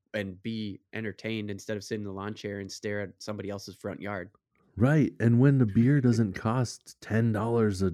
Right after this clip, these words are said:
Speaker 2: can,
Speaker 1: Right.
Speaker 2: you can play fun games like, "We're gonna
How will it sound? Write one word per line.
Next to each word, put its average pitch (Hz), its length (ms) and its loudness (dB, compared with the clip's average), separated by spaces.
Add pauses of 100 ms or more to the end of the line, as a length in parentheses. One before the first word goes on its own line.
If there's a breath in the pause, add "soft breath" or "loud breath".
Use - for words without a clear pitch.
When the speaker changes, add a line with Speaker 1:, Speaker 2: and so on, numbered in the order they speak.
(160)
Speaker 2:
can, 120 520 2 (440 soft breath)
Speaker 1:
Right. 117 360 -2
Speaker 2:
you 120 100 8
can 131 160 8
play 120 200 4
fun 120 380 2
games 113 440 2
like, 92 220 0
"We're 107 140 4
gonna 123 320 2